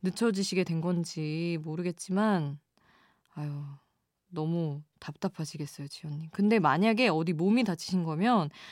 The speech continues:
당연히 결혼이 뭐 문제겠어요. 회복하는 게 먼저고, 어차피 평생 살 건데 조금 늦춰지는 거 당연히 가슴 아픈 일이지만, 아, 괜찮다 생각하셨으면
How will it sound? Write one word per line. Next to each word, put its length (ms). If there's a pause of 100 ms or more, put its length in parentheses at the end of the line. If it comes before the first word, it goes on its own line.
(140)
당연히 840
결혼이 460
뭐 500 (480)
문제겠어요. 800
회복하는 520
게 360 (440)
먼저고, 800 (640)
어차피 720
평생 1040
살 160
건데 560 (260)
조금 320
늦춰지는 540
거 120
당연히 600 (260)
가슴 300
아픈 320
일이지만, 580 (440)
아, 200
괜찮다 720
생각하셨으면 1000